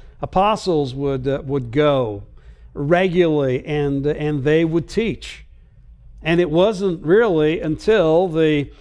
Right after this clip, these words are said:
events associated with Stephen and the persecution that the believers were forced out of Jerusalem, and, uh, that now,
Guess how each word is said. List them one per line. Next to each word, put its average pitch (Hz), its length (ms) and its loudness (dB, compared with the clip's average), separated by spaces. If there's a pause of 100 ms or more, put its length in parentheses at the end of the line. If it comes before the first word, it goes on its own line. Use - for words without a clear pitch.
(200)
events 170 460 0
associated 170 680 0
with 139 140 -4
Stephen 196 580 0
and 151 220 -2
the 147 60 -8
persecution 165 1000 -2 (580)
that 143 160 -10
the 143 80 -4
believers 160 520 2
were 147 120 -4
forced 165 440 -2
out 190 320 2
of 151 260 -2
Jerusalem, 143 680 -4 (840)
and, 139 580 -2
uh, 135 140 0
that 131 220 -8
now, 156 580 0